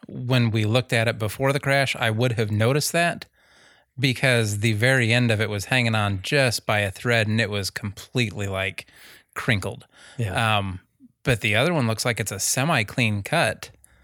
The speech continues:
Speaker 1: that I don't know if that was beforehand or, or not. Like, I don't know where that receiver started from, if it was
Speaker 2: Yeah.
Speaker 1: in a crash already, if it, you know,
Speaker 2: Right.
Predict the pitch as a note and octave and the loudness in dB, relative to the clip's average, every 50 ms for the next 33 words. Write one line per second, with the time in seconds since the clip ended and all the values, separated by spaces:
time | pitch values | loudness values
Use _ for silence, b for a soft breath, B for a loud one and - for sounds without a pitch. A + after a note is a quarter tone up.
0 | b b b b b b b - B2+ B2 A#2 A2 A2 A2+ A2+ A2 A2 A2 A2+ G#2 | b b b b b b b -6 -2 0 2 2 2 2 2 0 0 0 0 0
1 | F#2 - A#2 G#2+ G#2 F#2 G2+ F#2+ - - A2+ A2 G#2 A2+ A2 A2 A2 G#2+ G#2+ - | 0 0 0 0 0 -2 -4 -6 -4 -2 -2 0 0 0 0 0 0 -2 -2 -2
2 | - G#2+ G#2 A2 A2 G#2 F#2+ F#2+ F#2+ G#2+ G#2+ A2+ B2 B2+ C#3+ C#3 B2 A#2+ A#2+ A2+ | -2 -2 -2 -2 -2 -4 -4 -4 -4 -2 0 2 2 2 2 2 2 2 2 2
3 | A2 A2+ G#2+ G2+ G#2 F#2+ - B2 A2+ G#2 G2+ F#2 - - A#2+ A#2 B2 A#2+ A2 - | 2 2 0 0 -2 -2 0 0 0 0 -2 -4 -2 0 0 0 0 0 -2 -2
4 | B2+ B2 B2+ C3 A2+ G2 - A2+ A#2 G2 A2+ G#2+ G#2 - - A#2+ A#2 G#2 - - | 0 0 2 0 0 0 0 -2 0 2 0 0 0 0 0 0 0 0 -2 -4
5 | G2+ G2 G#2 A2 A#2+ B2+ B2+ B2 A#2 A2 - A2 - B2+ G#2+ G#2 G2 F#2 | -4 -2 0 0 0 2 2 0 0 0 -2 -2 -2 0 0 0 0 -2